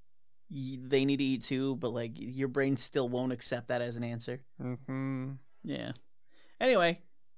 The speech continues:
Speaker 1: moving on from there, the Yasuke anime. That's gonna be releasing April twenty-ninth on Netflix, and it has been confirmed it'll be six episodes. That is about, uh, the first black samurai.
Speaker 2: Did you see that fucking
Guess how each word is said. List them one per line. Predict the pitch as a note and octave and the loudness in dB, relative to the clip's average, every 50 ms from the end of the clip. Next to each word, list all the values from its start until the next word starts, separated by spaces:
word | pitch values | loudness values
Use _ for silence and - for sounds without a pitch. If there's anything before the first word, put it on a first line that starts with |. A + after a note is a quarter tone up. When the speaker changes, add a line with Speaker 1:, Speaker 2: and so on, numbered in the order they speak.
| - - - - - - | -18 -18 -20 -16 -6 -2
Speaker 1:
moving | E3+ F#3 G3+ A3 | 0 2 4 4
on | G#3 F#3+ | 4 4
from | - F3 D#3 C#3+ | 4 2 2 4
there, | C#3+ C#3 C3 C3 D#3 - - - - - - | 6 6 6 4 2 0 -6 -16 -16 -2 2
the | D#3 D3 C#3+ | 4 4 6
Yasuke | G#3+ A#3 C#4 C#4 - - - C4 A#3 F#3+ D3 - | 6 6 6 4 4 4 4 4 4 4 4 2
anime. | C3+ C#3+ C#3+ C#3 C3+ C3 B2 A#2 G#2+ D#2+ A#2+ - - - - - - | 2 4 4 4 4 2 2 0 -2 -4 -8 -10 -14 -16 -18 -6 -4
That's | - D#3 - | -4 -2 -2
gonna | - G3+ G3 | -2 0 0
be | F#3 | 0
releasing | F3+ F3 F3 F3+ F3+ E3+ - D#3+ - - | 2 2 2 2 2 2 0 -2 -2 -2
April | D#3 E3+ - D#3 | -2 -2 -2 -4
twenty-ninth | C#3 - - - F3 D#3 C#3+ C#3+ C#3 D#3 G3 A3 G#3+ G3+ - | -6 -6 -4 -4 -2 -2 0 0 0 0 0 -2 -4 -4 -2
on | - C#3 C#3 C#3 C3+ C3 C3 | 0 0 0 0 0 -2 -2
Netflix, | C#3 D#3+ A3 B3+ - - - - C#3+ A#2+ F#2 - - - - - - - - - - - | 0 0 0 -2 -4 -6 -4 -2 0 0 0 -2 -6 -6 -8 -8 -14 -20 -20 -16 -8 -4
and | D#3 C#3 D3 | -4 -2 -2
it | - | -2
has | F#3+ F#3 | -4 -6
been | - A3 G3+ | -4 -6 -4
confirmed | F#3+ - E3+ - - A3+ A3 F3+ E3+ | -4 -4 -4 -4 -4 -6 -6 -6 -4
it'll | E3 D3+ | -6 -6
be | C#3+ D3 | -6 -6
six | C#3+ - - - G#3+ G3+ - | -6 -8 -6 -6 -6 -8 -6
episodes. | - - F#3+ F#3+ - - - - - - | -4 -4 -4 -4 -4 -6 -6 -6 -4 -2
That | - E3 G#3 G3 - | 2 2 2 2 2
is | - D3+ B2+ - | -2 -6 -6 -4
about, | C3 C3+ B2+ A2 - - - - | -2 0 0 0 -2 -6 -12 -12
uh, | - C3 A2 G2+ E2+ - - | -8 -6 -4 -4 -4 -6 -6
the | C#3 C#3 C3 B2+ | -6 -6 -6 -6
first | - - - F3 F#3+ F#3+ F#3+ - - - - - - - - - - | -8 -4 -2 -2 -2 0 -2 -4 -4 -4 -6 -8 -12 -14 -18 -10 -8
black | - C#3+ B2 C#3+ D3 D#3+ D3 E3+ F#3 - | -6 -6 -4 -4 -2 -2 -2 -2 -2 -6
samurai. | - - - - F3 G3+ G#3 F#3 - - - - - - - - | -6 -6 -6 -6 -6 -6 -6 -8 -8 -8 -8 -10 -10 -12 -14 -12
Speaker 2:
Did | - - A#2+ | -10 -8 -6
you | B2 B2 | -4 -4
see | A#2 - - C#3 C3+ | -2 -2 -2 0 0
that | C3 B2+ C3 B2+ A#2+ A#2 | 2 2 4 2 2 2
fucking | - - C3 B2 A#2+ - - C3 B2 B2 A#2+ A#2 A#2+ | -2 -4 -6 -6 -4 -4 -4 -2 0 0 -2 -4 -6